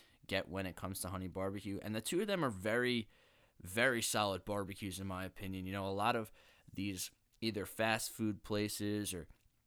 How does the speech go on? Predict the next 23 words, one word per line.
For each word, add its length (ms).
low-rate 540
restaurants, 600
they 100
have 260
their 160
own 160
versions 400
of 180
barbecue, 720
and, 160
you 80
know, 140
it 120
kinda 320
has 500
that 260
distinct 680
taste 360
to 140
it 180
where 140
you're 180
like, 320